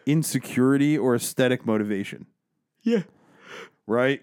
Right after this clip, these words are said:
Speaker 1: 'Cause, like, my, my cheeks get a little plumper, but, like, I don't
Speaker 2: Right.
Speaker 1: really change that. I have a big enough frame and I'm a
Speaker 2: Right.
Speaker 1: big enough boy that, you
Speaker 2: You
Speaker 1: know,
Speaker 2: throw weight
Speaker 1: it's
Speaker 2: on it.
Speaker 1: hilarious. You know, you'll see some girls will lose five pounds and it's noticeable.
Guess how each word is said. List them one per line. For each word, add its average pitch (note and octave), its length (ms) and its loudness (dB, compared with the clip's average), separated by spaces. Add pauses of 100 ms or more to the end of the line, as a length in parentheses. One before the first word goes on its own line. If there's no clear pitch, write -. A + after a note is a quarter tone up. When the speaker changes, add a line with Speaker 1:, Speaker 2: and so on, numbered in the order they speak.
(100)
Speaker 1:
'Cause, C3+ 180 -2
like, B2 200 2
my, B2 220 0
my C#3+ 160 -2
cheeks F3+ 340 -2
get E3+ 140 4
a D#3+ 40 4
little D#3 200 4
plumper, D3+ 560 2
but, D3 200 0
like, C#3+ 280 0
I C#3+ 100 0
don't F3+ 100 4
Speaker 2:
Right. - 160 4
Speaker 1:
really D#3+ 220 4
change D#3 480 -2
that. B2 320 0
I C3+ 100 -2
have E3+ 160 0
a D3 60 2
big D3 160 2
enough B2+ 220 0
frame B2 480 0 (160)
and - 100 -2
I'm - 0 -
a - 80 4
Speaker 2:
Right. G#2 80 0
Speaker 1:
big C3+ 100 2
enough B2 200 -4
boy C3+ 220 4
that, A2+ 220 -4 (1000)
you C#3 80 -2
Speaker 2:
You C3 40 2
Speaker 1:
know, G#2+ 140 -2
Speaker 2:
throw B2 160 0
weight G#2+ 200 0
Speaker 1:
it's F3+ 140 0
Speaker 2:
on F3 60 2
it. F3+ 40 6
Speaker 1:
hilarious. C#3+ 440 2
You C#3 80 2
know, B2+ 80 2
you'll C#3+ 180 2
see B2+ 180 -2
some A#2+ 300 0
girls A2 440 0
will A2 100 0
lose G#2+ 180 0
five G#2 300 -2
pounds A2+ 280 -4
and G#2 80 -8
it's F#2+ 120 -12
noticeable. F#2+ 460 -8